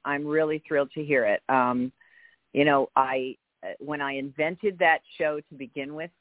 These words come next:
when it was live, and then inventing this, even though I'm not a sci-fi person, the, the fans have been so great to me.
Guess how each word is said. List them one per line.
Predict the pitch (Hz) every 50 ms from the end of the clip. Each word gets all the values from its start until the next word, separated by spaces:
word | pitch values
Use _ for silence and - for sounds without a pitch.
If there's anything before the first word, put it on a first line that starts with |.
| - 131 -
when | 127 139 139
it | 113 90
was | 123 123 -
live, | 135 131 123 123 123 127 131 147 170 165 160 160 - - _ -
and | 135 135 135 139 139
then | 139 135 139 135 139 139 135 - -
inventing | 143 139 135 135 147 139 143 - - 135 135 139
this, | 135 139 165 175 _ _ _ _ _ - - - - - - _ _ _ -
even | 208 220 196 208 196
though | 185 180 175 180
I'm | 175 170 175 180
not | 175 175 165
a | 156 - _ -
sci-fi | 143 147 160 175 - 180 170 175
person, | 170 _ 196 185 190 - - 202 202 196 -
the, | 120 147 -
the | - 143 131 _ -
fans | 170 165 170 175 170
have | 170 147
been | - 139 135 - - - - -
so | 165 156 165
great | 160 - 139 135 139 151 - _
to | -
me. | 165 165 170 165